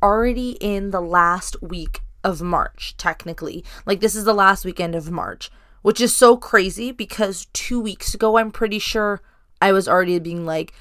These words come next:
"Guys, oh my God, we're in, like, the first week of March. How crazy. Wow. Things are going so by so fast." And it's like, no, they, they, they literally are. <laughs> Like, we're already at the end of March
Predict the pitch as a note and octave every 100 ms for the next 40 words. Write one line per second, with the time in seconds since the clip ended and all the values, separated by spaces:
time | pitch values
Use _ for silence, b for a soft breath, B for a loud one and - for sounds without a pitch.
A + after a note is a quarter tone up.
0 | b - F4+ A#4 A#4 A4 G4+ D4+ F4+ F#4+
1 | G4+ G4 D#4 C#4+ D4 D#4 - - C#4 D4
2 | - - D4+ C#4 C#4+ D4 C#4 B3 - B3+
3 | - C4 C#4 C4 B3 G#3+ A#3 A#3+ A#3+ G#3+
4 | - b b b b _ C4 A#3+ B3+ B3+
5 | B3 B3+ A#3+ A#3 A#3+ - A#3 A#3 A3+ A3
6 | F#3 - F#3+ F#3+ F3+ F3 - _ _ _
7 | _ _ _ F#3+ E3 D#3 F3 F3 - -
8 | D#3+ F3 D#3+ F3+ E3+ E3+ E3 D#3+ D3+ -
9 | D3 F3 - A3+ G3+ - B3+ A3+ G3 F#3
10 | F3 F3 E3+ F3 F3 D#3+ E3 -